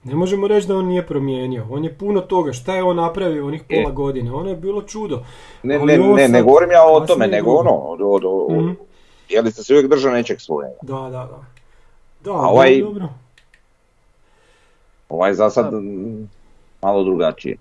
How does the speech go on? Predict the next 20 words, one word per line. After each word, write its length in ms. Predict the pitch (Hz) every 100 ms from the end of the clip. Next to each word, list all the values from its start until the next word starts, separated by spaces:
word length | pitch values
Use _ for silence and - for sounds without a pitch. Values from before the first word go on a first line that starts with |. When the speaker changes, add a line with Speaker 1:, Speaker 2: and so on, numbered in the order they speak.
| -
Speaker 1:
Mhm. 240 | 143 139
Speaker 3:
Bila 240 | 156 123 135
je 60 |
jedna 220 | 120 127 120
zanimljiva 460 | 120 120 127 120
teza 380 | 113 117 113 131
na 220 | 113 104
forumu 440 | 101 113 117 147 143
gdje, 360 | 123 127 147 143 _ _ _ _ _ _ _ _
e, 200 | - 127
Bjelica 600 | 123 120 123 139 139 123
kao 280 | 117 127 123
sportski 420 | 110 - 123 -
direktor 580 | 131 131 156 - 139 131
nije 180 | 131 135
uopće 260 | 139 135 139
kompatibilan 720 | 139 135 120 131 127 127 117
sa 120 | 117
Bjelicom 540 | 120 123 123 123 117 120
sportskim, 640 | - 117 117 - 120 117